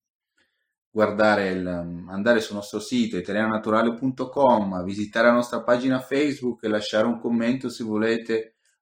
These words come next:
o delle domande che vi possono interessare su modi di dire o espressioni in italiano, come stiamo già facendo.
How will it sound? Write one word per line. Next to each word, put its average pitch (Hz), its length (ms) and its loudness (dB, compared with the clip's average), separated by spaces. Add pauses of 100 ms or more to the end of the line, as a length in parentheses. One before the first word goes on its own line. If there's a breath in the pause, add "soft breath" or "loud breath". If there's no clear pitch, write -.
o 98 160 -6
delle 107 200 0
domande 104 520 0
che 98 100 -6
vi 92 60 -10
possono 107 320 -6
interessare 104 640 -2
su 120 280 -4
modi 113 340 -2
di 107 100 0
dire 117 220 0
o - 20 2
espressioni - 500 -4
in 107 80 0
italiano, 104 580 0
come 107 280 -4
stiamo 95 260 -10
già 110 140 -8
facendo. 95 760 -8